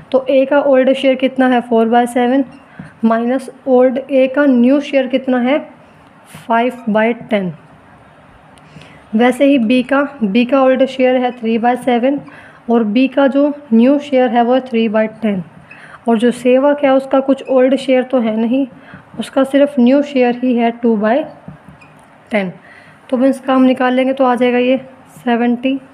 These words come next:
फ़ोर्टी माइनस थर्टी फ़ाइव means five by seventy positive आया है, तो ए ने क्या किया है, Sacrifice।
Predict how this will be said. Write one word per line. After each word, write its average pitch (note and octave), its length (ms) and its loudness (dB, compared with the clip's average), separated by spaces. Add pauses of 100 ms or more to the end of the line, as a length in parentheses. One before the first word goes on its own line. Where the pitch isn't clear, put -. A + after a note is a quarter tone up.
(640)
फ़ोर्टी A3+ 380 0
माइनस A#3+ 460 0
थर्टी A#3 220 -4
फ़ाइव B3+ 280 -2 (580)
means A3+ 220 0
five C4 420 0 (120)
by A3+ 180 2
seventy G3+ 500 -4
positive A3+ 600 0
आया C4+ 180 2
है, C4+ 240 0 (500)
तो - 80 -12
ए B3 180 2
ने B3+ 140 2
क्या B3 160 -2
किया A#3+ 240 0
है, C4+ 60 2
Sacrifice। G3+ 760 -8